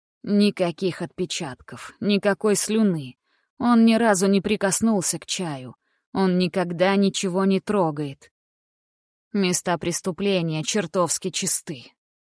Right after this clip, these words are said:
Лигатурные метки от проволоки на запястьях, в некоторых случаях на шее.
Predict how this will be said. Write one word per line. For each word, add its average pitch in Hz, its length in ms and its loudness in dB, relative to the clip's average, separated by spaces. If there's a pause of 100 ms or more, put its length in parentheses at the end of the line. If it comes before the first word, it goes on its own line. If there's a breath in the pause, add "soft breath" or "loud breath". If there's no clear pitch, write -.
(540)
Лигатурные 202 760 2
метки 190 360 0
от 175 180 -2
проволоки 170 540 0
на 165 100 -2
запястьях, 170 800 -2 (300)
в 196 160 0
некоторых 190 520 0
случаях 175 540 -4
на 180 140 0
шее. 147 500 -6